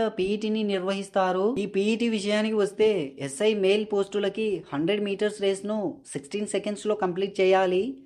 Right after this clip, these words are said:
అలాగే వన్ పాయింట్ సిక్స్ కిలోమీటర్స్‌ను సెవెన్ మినిట్స్ థర్టీ సెకండ్స్‌లో కంప్లీట్ చేయాలి. ఫీమేల్ పోస్టులకి హండ్రెడ్ మీటర్స్ రేస్‌ను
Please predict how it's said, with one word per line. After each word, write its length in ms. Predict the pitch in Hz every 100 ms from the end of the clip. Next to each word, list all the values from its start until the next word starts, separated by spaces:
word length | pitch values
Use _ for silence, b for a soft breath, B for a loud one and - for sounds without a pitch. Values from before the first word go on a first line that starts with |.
| B B
అలాగే 380 | 147 180 202 220 208
వన్ 200 | 160 170
పాయింట్ 280 | 202 214 -
సిక్స్ 260 | 202 -
కిలోమీటర్స్‌ను 720 | 202 208 208 202 202 202 214 214 156
సెవెన్ 300 | - 160 185 202
మినిట్స్ 320 | 202 214 -
థర్టీ 260 | 180 180 214
సెకండ్స్‌లో 500 | 208 196 208 196 214
కంప్లీట్ 360 | 202 180 196 202
చేయాలి. 420 | 190 190 190 190 247 - B B B _
ఫీమేల్ 320 | 180 202 226
పోస్టులకి 600 | 220 214 214 214 208 220 226 170
హండ్రెడ్ 400 | - 160 196 220
మీటర్స్ 380 | 208 202 220 214 196
రేస్‌ను 380 | 196 196 214